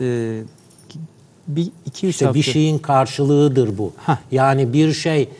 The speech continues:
Speaker 2: bahada değil, bahaneyledir. O çocuk cami avlusundan alıp evlat edindikleri o çocuk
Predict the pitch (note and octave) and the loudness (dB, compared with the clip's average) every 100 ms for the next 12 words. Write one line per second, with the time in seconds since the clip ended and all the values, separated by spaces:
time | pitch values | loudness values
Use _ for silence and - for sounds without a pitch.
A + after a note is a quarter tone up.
0 | - - A#2 A2+ A#2 C3 C#3 C#3 C#3 C3+ | -20 -18 -10 -6 2 2 2 0 0 0
1 | C#3+ D3+ A#2+ G#2 A2+ - - A#2 G#2 B2 | 0 0 0 -4 -10 -16 -14 -8 -2 -2
2 | A2 C3 C3 D3 D3+ C#3 C3 A2 G#2+ G2 | 0 -2 0 2 2 2 0 -2 -6 -6
3 | - F3+ F3+ D3+ A#2+ C#3+ - - - - | -2 -2 2 0 2 0 -2 -16 -20 -20
4 | - A#2+ C3 B2+ D3 F3+ D#3+ C#3+ C3+ - | -6 -2 -2 -2 -2 0 0 0 0 -2
5 | C3+ C3 B2+ B2+ B2+ B2+ B2+ A#2+ C3+ - | -4 -4 -4 -2 -2 -2 -4 -2 -2 -2
6 | C3+ A#2 A#2+ A2+ A2+ A#2+ A#2 A2 B2+ A#2 | -4 -4 -4 -4 -6 -4 -4 -4 -6 -8
7 | - A2+ A#2+ | -4 -4 -4